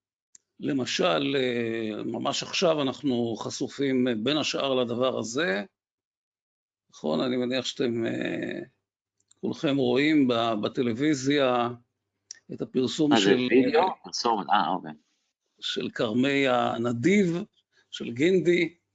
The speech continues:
Speaker 1: עם כל הוויכוח של איפה זה בדיוק במפה <laughs> המאוד, אה, אה, מעניינת הזאת. אה,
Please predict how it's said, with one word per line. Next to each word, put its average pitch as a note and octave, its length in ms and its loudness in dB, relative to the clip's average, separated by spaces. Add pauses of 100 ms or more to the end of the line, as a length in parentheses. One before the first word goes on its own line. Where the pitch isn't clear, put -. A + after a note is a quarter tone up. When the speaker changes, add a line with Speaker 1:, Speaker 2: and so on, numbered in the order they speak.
(320)
Speaker 1:
עם A2 140 -4
כל D#3 200 0
הוויכוח C#3 460 0
של C#3+ 200 0
איפה D#3+ 260 0
זה C3+ 140 2
בדיוק C#3 720 2 (440)
במפה C3+ 840 2 (520)
<laughs> - 640 -18
המאוד, D#3+ 600 2
אה, C#3 320 2 (1120)
אה, A#2+ 340 -2
מעניינת C#3+ 540 0
הזאת. F3+ 380 2 (1400)
אה, D3+ 520 6